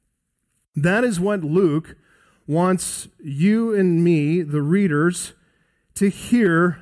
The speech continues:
loud and clear. "Blessed is the one who is not offended by me."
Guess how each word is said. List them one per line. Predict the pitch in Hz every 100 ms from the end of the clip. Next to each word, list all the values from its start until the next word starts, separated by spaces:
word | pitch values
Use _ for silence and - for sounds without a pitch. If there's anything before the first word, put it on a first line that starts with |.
| -
loud | 135 160 190 208
and | 202 190
clear. | - 185 185 143 113 _ _ _ _ _ _ _ _ _ _ _ _ -
"Blessed | 127 175 240 269 -
is | 160 160 165 147
the | 165
one | 170 208 147 135 160 160 - -
who | - 170
is | 147
not | 160 180 233
offended | 233 - - 240 196 139 147 135
by | 135 131 131 143 - -
me." | 151 190 233 151 120 -